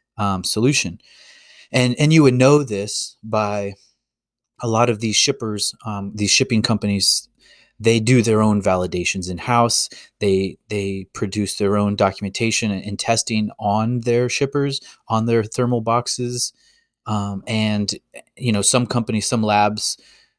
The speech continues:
um, will, will utilize that information and, and go with that. Some companies will actually, you know, take that information and that's, and that's great, wonderful, but they'll do their own testing in-house. And, you know, I've done plenty of de-,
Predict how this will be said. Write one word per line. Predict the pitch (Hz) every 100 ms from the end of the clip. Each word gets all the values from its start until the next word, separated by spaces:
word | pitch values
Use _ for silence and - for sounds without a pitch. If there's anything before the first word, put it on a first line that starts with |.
| _
um, | 113 107 101 107
will, | 110 110 104 101 95
will | 107
utilize | 101 113 113 107 104
that | 101 98
information | 101 104 98 95 - 95 95
and, | 101 95 92 -
and | 101 95
go | 95 98
with | 104 104
that. | 113 113 - - -
Some | - 123
companies | 117 - 117 143 147 131
will | 113 104
actually, | 110 - 120 110 104 - - _
you | 113
know, | 101
take | - 123 -
that | 123
information | 123 123 117 120 151
and | 120
that's, | 110 110 - -
and | 110
that's | 110
great, | 104 113 117 143 -
wonderful, | 117 127 -
but | 131 113 98
they'll | 110
do | 110
their | 107 101
own | 110
testing | 117 113 -
in-house. | 107 107 135 170 - - _ _ - _ _
And, | 127 123 120 117 107
you | 131
know, | 110
I've | 101 110 107
done | 113 107
plenty | - 113 113
of | 104 98 101
de-, | 107